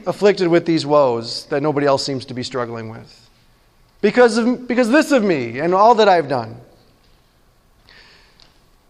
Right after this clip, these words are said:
But what Paul is describing here is he says that that's just, basically, that's a useful fiction that the world wants to create and to use to create and sustain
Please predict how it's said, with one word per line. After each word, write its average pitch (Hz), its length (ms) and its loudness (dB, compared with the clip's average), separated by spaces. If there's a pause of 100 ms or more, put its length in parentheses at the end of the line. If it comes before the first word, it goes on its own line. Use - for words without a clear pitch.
But 185 100 2
what 233 160 2
Paul 262 240 4
is 202 100 -4
describing 202 560 2
here 165 100 0
is 160 80 -2
he 185 80 -2
says 214 280 0
that 220 180 2
that's 269 260 0
just, - 540 -6
basically, 277 420 0
that's 233 300 0
a 196 100 4
useful 208 560 0
fiction 180 760 -4 (1400)
that 185 180 2
the 202 80 6
world 240 800 4
wants 214 440 2
to 208 160 -4
create 196 720 0
and 190 360 2 (400)
to 202 100 0
use 226 340 2
to 208 140 -4
create 202 540 2
and 202 260 0
sustain 143 840 -2